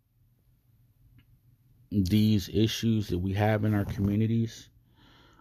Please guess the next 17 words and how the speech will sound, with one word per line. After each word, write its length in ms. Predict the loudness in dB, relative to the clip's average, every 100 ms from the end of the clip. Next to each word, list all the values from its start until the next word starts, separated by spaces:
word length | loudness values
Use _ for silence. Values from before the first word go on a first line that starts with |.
| -6
especially 880 | -6 -4 2 2 2 -2 0 0 -2
in 520 | 0 2 4 2 -2 _ _ _ -20 _ _ _ _
a 120 | -8 -6
place 760 | 2 4 4 2 -4 -12 -12 -6
like 320 | 0 0 2
Los 300 | 0 0 -2
Angeles, 760 | -2 0 0 -2 -4 -6 -18 -20 _ _ _ _ -20 -20 _ _ _ _ _ _ -6
and 640 | -2 2 2 2 2 2
knowing 360 | 2 4 4 2
the 80 | 2
reputation 880 | 0 0 -4 0 0 0 -4 -4 -4
of 720 | -2 2 4 4 2 -4 -20 -18 -4
the 120 | -2
Los 360 | 0 -2 -2
Angeles 460 | -2 -2 0 -2 -4
Police 360 | -10 -6 -6 -6
Department, 640 | -8 -6 -4 -2 -2